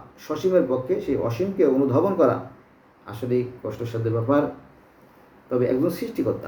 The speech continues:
আছে, এটা মনে করতে হবে। আর তিনি এক এবং অদ্বিতীয়, কারণ দেখেন, আমাদের জন্য তিনি খুব একটা সুন্দর বিধান জারি করে দিয়েছেন। আমাদের একটাই আকাশ, একটাই সূর্য, একটাই চাঁদ, হ্যাঁ,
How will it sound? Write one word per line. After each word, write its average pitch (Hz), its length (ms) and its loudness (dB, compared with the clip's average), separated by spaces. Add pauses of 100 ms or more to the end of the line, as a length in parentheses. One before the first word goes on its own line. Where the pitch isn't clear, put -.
আছে, - 140 -18 (300)
এটা 117 180 -4
মনে 135 160 4
করতে 175 200 0
হবে। 202 140 4 (200)
আর 123 100 4 (560)
তিনি 175 180 2 (240)
এক 147 160 4
এবং 123 120 4 (100)
অদ্বিতীয়, 139 360 6 (880)
কারণ 147 180 4 (100)
দেখেন, 165 220 2 (160)
আমাদের 156 260 2
জন্য 214 140 0 (120)
তিনি 135 160 4 (720)
খুব 185 180 8
একটা 190 180 4 (260)
সুন্দর 185 300 4 (100)
বিধান 160 260 4 (100)
জারি 135 220 4
করে 123 160 4
দিয়েছেন। 165 260 0 (600)
আমাদের 143 220 4 (120)
একটাই 143 280 2 (140)
আকাশ, 127 280 0 (140)
একটাই 131 240 -2 (100)
সূর্য, 127 180 -2 (200)
একটাই 123 300 0 (100)
চাঁদ, 113 260 2 (1600)
হ্যাঁ, 165 280 -2